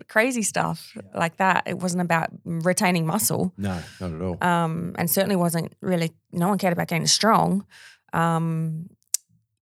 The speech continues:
Speaker 1: but yet the girls wanting to look toned. <laughs> Little did they know that it was about, you know, you gotta weight train to look toned. Um, so yeah. Um, so yeah, I asked the lady and she told me, "You gotta lift like a guy." And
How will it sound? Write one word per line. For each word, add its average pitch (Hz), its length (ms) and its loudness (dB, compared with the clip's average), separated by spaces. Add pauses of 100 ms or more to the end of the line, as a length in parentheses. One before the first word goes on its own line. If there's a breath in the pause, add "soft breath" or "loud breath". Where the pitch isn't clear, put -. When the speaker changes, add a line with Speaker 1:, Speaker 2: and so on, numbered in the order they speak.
Speaker 1:
but 170 220 0
yet 175 280 2
the 185 60 0
girls 170 280 0
wanting 165 220 0
to 165 100 -2
look - 140 -4
toned. 185 440 2 (180)
<laughs> 269 120 -2
Little 226 480 4
did 196 140 2
they 170 120 4
know 185 220 6
that 165 160 6
it 156 60 4
was 180 160 -2
about, 196 320 0
you 98 80 -4
know, - 60 -2
you 190 180 0
gotta 160 160 -2
weight 202 180 2
train 151 240 0
to - 100 -6
look 139 120 -4
toned. 208 380 2 (520 loud breath)
Um, 165 540 2 (360)
so - 120 -4
yeah. 156 260 2 (880)
Um, 175 400 0
so 233 120 0
yeah, 285 160 6
I 180 160 6
asked - 160 2
the 190 80 2
lady 202 280 4
and 208 280 0
she 190 220 -2
told 190 240 0
me, 247 100 -2
"You 226 80 -4
gotta 185 460 0
lift 208 220 -4
like 226 160 -4
a 185 40 -6
guy." 254 300 2
And 208 240 2